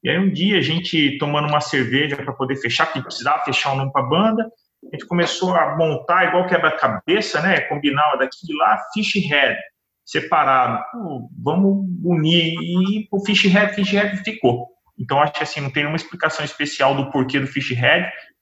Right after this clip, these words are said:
Foi uma combinação de algum nome que tinha fish com um outro nome que tinha head. E quando a gente juntou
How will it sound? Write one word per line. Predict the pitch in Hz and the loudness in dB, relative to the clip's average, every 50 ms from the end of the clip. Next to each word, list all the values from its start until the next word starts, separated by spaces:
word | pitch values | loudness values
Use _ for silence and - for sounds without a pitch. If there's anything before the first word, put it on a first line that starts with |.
| _ _ - | _ _ -2
Foi | 131 127 | -2 -2
uma | 127 | 0
combinação | 143 147 139 156 143 143 139 - - 143 147 147 | -2 -2 -2 0 -2 -2 -2 -2 -2 -2 -2 0
de | 139 | 0
algum | 147 143 135 165 180 | 0 0 0 0 0
nome | 175 165 165 165 139 | 2 0 0 -2 -4
que | - - - - - | -6 -8 -10 -10 -8
tinha | - 151 143 | -6 -4 -4
fish | 139 - - - 180 202 196 - - | -4 -4 -2 -2 0 0 0 0 -2
com | 180 | -2
um | 165 165 | -2 0
outro | 165 170 170 - 160 | 0 0 0 0 -2
nome | 156 151 156 | -2 -2 -2
que | 151 - - | -4 -8 -8
tinha | - 143 135 | -4 0 0
head. | 127 120 131 143 156 175 185 175 | 2 4 4 4 4 2 0 -2
E | - | -6
quando | - 160 156 | -6 -6 -4
a | 160 | -4
gente | 160 156 - 156 | -4 -4 -6 -6
juntou | 147 156 143 127 123 - 147 151 165 165 165 170 | -6 -6 -6 -6 -4 -2 0 2 2 2 0 -4